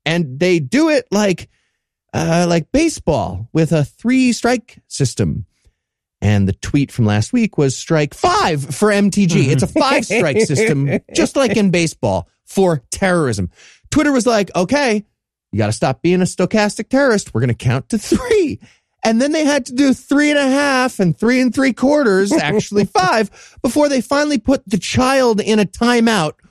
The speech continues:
Speaker 1: for fueling domestic terrorism.
Speaker 2: Right. But they also left up her other accounts, something they have a strict policy against but ignored, so that she can bitch now about how everyone should leave Twitter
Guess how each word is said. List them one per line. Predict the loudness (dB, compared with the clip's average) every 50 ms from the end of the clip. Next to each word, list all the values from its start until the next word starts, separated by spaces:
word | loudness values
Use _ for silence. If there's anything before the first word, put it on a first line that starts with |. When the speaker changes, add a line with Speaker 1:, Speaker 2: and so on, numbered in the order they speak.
| _ _ -4
Speaker 1:
for | -2 0 0
fueling | 0 -2 -4 -2 0 2 2 2 2 2 2 2 2
domestic | 2 2 2 0 -2 -4 -6 -6 -8 -8 -6
terrorism. | -2 0 0 2 2 0 -2 -2 -4 -8 -12 -14 -18 _ _ _ _ _ _ _ _
Speaker 2:
Right. | 0 0 2 0 -2 -4 _ _ _ _ _ _ _ _ _
But | 0 0 0 0 -2
they | 0 2 2
also | 2 2 0 0 0 0 2
left | 2 2 0 0 0 0 0
up | 0 0 0 0
her | -2 -2 0 0
other | 0 0 2 2 0 0
accounts, | 0 0 0 0 0 0 -2 -6 -10 -16 -18 -20 _ _
something | -2 0 0 0 2 0 0 2
they | 2
have | 2 2 2 2
a | 0 0 -2 -4 _ _ _ -16
strict | -14 -4 -2 -2 -2 -2 -2 _
policy | 0 2 2 0 0 0 0 0
against | 2 2 0 0 0 0 -2 -2
but | -2 -2 -2
ignored, | -2 -2 -2 0 2 2 2 2 0 -4 -8 -12 _ _ _ _
so | -8 -2 -2 0
that | 0 0 -2
she | -2 -4 -4 -2
can | 0 0 -2 0 0
bitch | 0 0 0 -2 -4 -6 -4
now | -2 0 0 2 0 0 0 -2
about | -2 -2 0 0 0 2
how | 2 2 2
everyone | 0 0 0 0 0 2 0 0
should | 0 0 -2 -2 0
leave | 0 0 0 -2 -4
Twitter | -6 -4 0 0 2 2 2 2 0 -2 -4